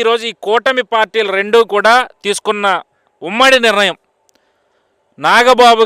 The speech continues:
గారికి ఎమ్మెల్సీ పదవి ఇవ్వడం అనేది ఇలాంటి వర్గాలన్నిటినీ కూడా నోరు మూపే విధంగా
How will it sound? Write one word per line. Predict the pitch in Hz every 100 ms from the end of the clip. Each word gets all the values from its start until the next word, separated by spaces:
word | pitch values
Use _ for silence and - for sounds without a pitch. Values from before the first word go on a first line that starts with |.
| 214
గారికి | 214 214 240 208 196 196 - 151
ఎమ్మెల్సీ | 202 220 196 185
పదవి | 180 180 180
ఇవ్వడం | 165 165 160
అనేది | 156 190 220 175 165 165 _ _ _ _ _ _ 143
ఇలాంటి | 202 262 285 240 277 247
వర్గాలన్నిటినీ | 220 190 240 220 220 240 196 233 214 190
కూడా | 208 277 285 _ _ _ _ _ _ _ 139
నోరు | 220 285 285 240
మూపే | 240 220 240 214
విధంగా | 208 214 220